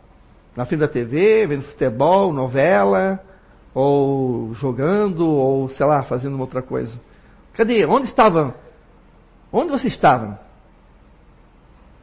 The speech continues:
Né? Como é que nós responderíamos isso? Aí, ali, nesse momento, não tem o que, não tem máscaras. Não, não adianta colocar, porque não vai ter máscaras pra colocar.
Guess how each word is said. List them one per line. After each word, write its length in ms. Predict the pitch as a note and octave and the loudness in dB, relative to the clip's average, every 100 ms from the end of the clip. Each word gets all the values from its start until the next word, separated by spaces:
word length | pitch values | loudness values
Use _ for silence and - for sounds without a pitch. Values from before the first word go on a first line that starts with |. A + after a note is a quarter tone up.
| _ | _
Né? 180 | A#2+ D3 | -8 -6
Como 120 | D#3 | -4
é 40 | G#3+ | -6
que 60 | D4 | -4
nós 120 | G3 | -6
responderíamos 760 | G#3 - G3 G3 F#3+ F3 C#3+ | -6 -2 2 2 2 -2 -4
isso? 300 | C#3+ - A#2+ - - _ - - _ _ - _ - - - _ - _ _ - - | -6 -8 -14 -16 -20 _ -20 -20 _ _ -20 _ -20 -20 -20 _ -20 _ _ -20 -6
Aí, 680 | B2+ C3 C#3 D3+ G#3 C#4+ - | -2 0 0 -2 -4 -6 -4
ali, 380 | - C#3 C#3+ G3 | 2 2 2 -4
nesse 500 | B3+ F3+ E3 F3 F#3 | -4 -4 -4 -4 -2
momento, 380 | D#3+ D3 F#3 G3+ | -2 -2 -4 -4
não 140 | G#3+ | -4
tem 240 | G#3+ G3 A3+ | -2 -2 -2
o 80 | |
que, 180 | - A#3+ | -6 -8
não 120 | G3+ | -6
tem 120 | E3+ B3+ | -4 -2
máscaras. 540 | A3 F#3 - B2+ B2+ - - - - - _ _ _ _ _ - | -2 -2 0 0 -2 -10 -20 -20 -20 -20 _ _ _ _ _ -12
Não, 120 | C3+ | -8
não 160 | C3+ B2+ | -6 -4
adianta 380 | C3 C3+ G3+ B3 | -2 -2 -2 -2
colocar, 400 | G#3 E3+ F3 G3+ | 0 0 2 0
porque 240 | - G#3 | -2 -4
não 160 | F3 G#3+ | -2 0
vai 140 | G#3+ | 0
ter 200 | - D3+ | 0 -2
máscaras 380 | C3+ B2+ - A#2 | 0 -4 -6 -8
pra 120 | A2+ | -6
colocar. 420 | A2 B2 A#2+ F#2 | -4 -6 -4 -10